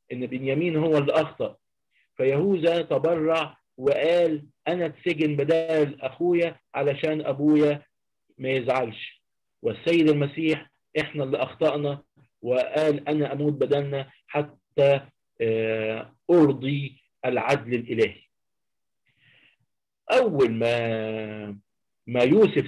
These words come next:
سمع ال-، الكلام ده، كلام صعب قوي روح-، نفسيا يعني. فالمرة دي، دي المرة الثالثة اللي يبكي،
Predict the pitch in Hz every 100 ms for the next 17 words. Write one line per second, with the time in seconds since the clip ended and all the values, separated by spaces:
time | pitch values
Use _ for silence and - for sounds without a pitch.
0 | - 208 156 113 120 - _ 123 - 139
1 | 180 185 175 185 - _ _ _ _ _
2 | _ _ _ _ _ 135 160 151 190 170
3 | 123 139 147 101 98 - _ _ 120 127
4 | 107 135 120 123 - 170 170 110 110 104
5 | 92 - _ _ _ _ _ _ _ _
6 | - 147 147 147 147 151 147 220 220 175
7 | 185 - - - 113 139 147 175 175 151
8 | 185 180 160 156 185 202 - 185 156